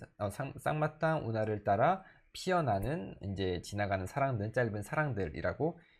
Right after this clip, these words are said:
해석을 했습니다. 완벽한 문장은 아니에요. 그냥 이제 기사의 첫 부분이라서 이렇게 시작을 합니다. 그 다음에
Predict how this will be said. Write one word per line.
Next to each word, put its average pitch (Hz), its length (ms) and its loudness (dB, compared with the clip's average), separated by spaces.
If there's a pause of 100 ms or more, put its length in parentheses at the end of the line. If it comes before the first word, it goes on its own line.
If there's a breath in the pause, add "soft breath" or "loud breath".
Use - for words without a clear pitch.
(120)
해석을 104 260 0
했습니다. 104 640 -4
완벽한 127 540 2
문장은 107 360 0
아니에요. 98 580 -2
그냥 90 240 -4
이제 82 360 -4
기사의 101 320 -2
첫 - 160 -6
부분이라서 120 640 -4 (340 loud breath)
이렇게 98 280 -4
시작을 104 360 0
합니다. 139 580 -2 (320 loud breath)
그 151 80 -6
다음에 156 580 2